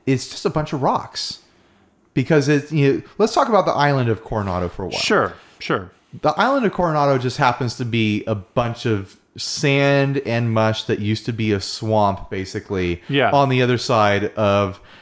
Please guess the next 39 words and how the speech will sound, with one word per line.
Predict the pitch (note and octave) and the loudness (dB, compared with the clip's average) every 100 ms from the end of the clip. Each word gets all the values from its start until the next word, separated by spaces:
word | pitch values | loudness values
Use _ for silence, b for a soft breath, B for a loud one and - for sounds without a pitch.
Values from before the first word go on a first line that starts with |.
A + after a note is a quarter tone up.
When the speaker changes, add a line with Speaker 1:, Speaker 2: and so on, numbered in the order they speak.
| B | B
Speaker 1:
the, | A2 G#2+ G2 | -4 0 2
uh, | G2 | 2
the | G2+ | -2
harbor | G#2 G#2+ F#2 D#2+ A1 - | -2 0 0 -2 -6 -4
Speaker 2:
Yeah. | A#2+ G#2+ | -2 -2
Speaker 1:
in | |
San | - A2 | 0 -2
Diego. | G2 F#2 E2 E2 | 0 0 0 -2
Speaker 2:
Yeah. | G#2 G2 | -4 -6
Speaker 1:
And | B2+ | 0
it | |
used | D3 A3+ | 0 0
to | F3+ | 0
be | E3 | 0
an | |
island. | C#3+ C3 G2 F#2+ | 2 0 0 0
Now | B2 | 2
they | C3 B2+ | 2 0
built | G#2 A2+ G#2+ | 0 -6 -6
a | |
road | G2+ C3+ C#3 | -2 0 2
out | A2 F2 | 0 -2
to | - F2+ | -6 -6
it. | D#2+ E2+ - B B B B | -4 -4 -8 B B B B
Uh, | A2 | 2
Speaker 2:
I've | A#3 | 4
been | A3+ | 4
Speaker 1:
land | D#4 | 4
Speaker 2:
trying | C#4+ D4 | 4 4
Speaker 1:
bridge. | |
Speaker 2:
to | C#4+ | 4
figure | C#4 | 2
that | C4+ C4 | 2 0
out. | C4+ | 0
I | G3 | 0
don't | C4+ D4 | 0 0
think | D#4+ D4+ | 0 2
it | |
was, | D4 | 0